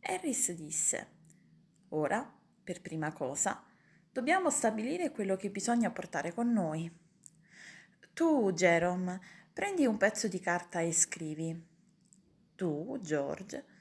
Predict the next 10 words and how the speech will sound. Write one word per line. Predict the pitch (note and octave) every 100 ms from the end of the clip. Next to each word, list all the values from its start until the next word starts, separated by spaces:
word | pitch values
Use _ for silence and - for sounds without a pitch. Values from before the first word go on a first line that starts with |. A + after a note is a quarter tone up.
| - - _
prendi | - F4+ F#4
il | B3 G3+
catalogo | A#3 A#3 D3+ D#3+ F#3+ G3
della | D#3 E3+ E3
drogheria. | E3+ E3 E3+ D3+ D3 D#3 E3 _ _ _ _ _ _ _ _ _ _ _ -
Datemi | F#3+ A3 A3+ F#3+ F3
un | E3
pezzo | E3 D#3+ - D#3
di | D3+
lapis | D3+ C#3+ - B3 -